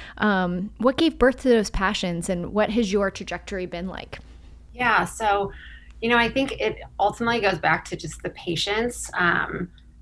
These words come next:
Speaker 2: I feel like I see a lot of young women, uh, and girls who, by the time they get to us, have suffered and been miserable for months or years with,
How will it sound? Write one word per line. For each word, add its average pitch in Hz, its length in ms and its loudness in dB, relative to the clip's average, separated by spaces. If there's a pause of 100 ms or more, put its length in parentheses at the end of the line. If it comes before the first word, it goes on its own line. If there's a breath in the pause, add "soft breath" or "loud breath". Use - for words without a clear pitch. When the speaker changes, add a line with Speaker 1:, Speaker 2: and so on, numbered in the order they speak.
Speaker 2:
I 185 100 -2
feel 180 220 0
like 175 240 2
I 170 100 0
see 180 260 -4
a 175 100 2
lot 165 360 0
of 160 200 -2
young 160 420 0
women, 160 480 -2 (100)
uh, 160 280 -4 (160)
and 165 120 -4
girls 160 480 -4
who, 160 440 -2 (300 loud breath)
by 180 100 4
the 180 100 0
time 180 240 2
they 175 100 0
get 175 200 -4
to 170 180 -2
us, 170 320 -2
have 160 300 -2
suffered 165 580 -2
and 175 140 0
been 160 180 -2
miserable 160 460 -2
for 165 160 -4
months 170 640 0
or 180 80 0
years 170 600 -2
with, 160 220 -2